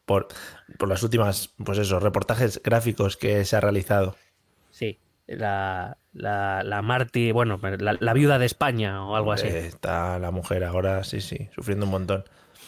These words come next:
Speaker 2: Bueno, hay que decir que aunque se ha hablado sobre todo de Isabel Díaz Ayuso, no ha sido la única que ha recibido un no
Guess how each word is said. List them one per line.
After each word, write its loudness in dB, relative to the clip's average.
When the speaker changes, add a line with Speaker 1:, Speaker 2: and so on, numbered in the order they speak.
Speaker 2:
Bueno, 2
hay -6
que 2
decir 2
que 4
aunque 2
se -2
ha 4
hablado 2
sobre 0
todo 2
de 2
Isabel 0
Díaz 0
Ayuso, 2
no 2
ha 4
sido 4
la 6
única 4
que 2
ha 4
recibido 4
un 4
no 4